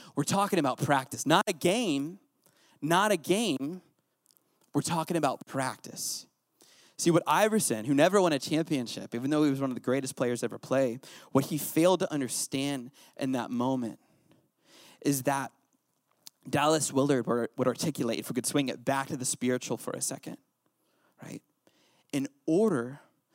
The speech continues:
to be like Jesus on the spot, we need to live as he lived and do what he did when he was not on the spot. See, Allen Iverson, as talented as he was, as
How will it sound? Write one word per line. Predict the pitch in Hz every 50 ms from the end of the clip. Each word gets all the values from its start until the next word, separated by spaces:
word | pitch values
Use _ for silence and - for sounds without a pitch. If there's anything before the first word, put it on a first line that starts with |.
| _ _ _ _ -
to | - 156
be | 131 143 156 165
like | 160 151 143 127
Jesus | 123 135 156 156 139 135 123 - -
on | - 135 139 143 147 147
the | 135
spot, | 117 - - - 101 107 113 117 - _ _ - - - -
we | 135 147
need | 151 156 151 131
to | 127
live | 123 117 117 123 147 160 160 156
as | 156 147 135 131
he | 135 123
lived | 117 127 127 127 123
and | 127 120 117
do | - 139 143
what | 131 143 -
he | 113 - 135 113 -
did | - 131 120 110 107 113 117 - _ - - - -
when | 139 131
he | 127 135
was | 120 120 110 -
not | 113 117 117 117 113
on | 110 107
the | 110 107
spot. | - - - - - 120 - - _ _ _ _ _ _ _ _ _ _ _ _ _ _ _ _ _ - - - -
See, | - - 170 147 131 - - _ -
Allen | 156 165 170 175 165
Iverson, | 160 170 180 170 151 - 139 120
as | - 135 131 - -
talented | - - - - - 196 190 202 214 214 208 196 - - 165 135
as | 127 123 123
he | 131 123
was, | 120 123 143 147 135 127 131
as | 113 107 -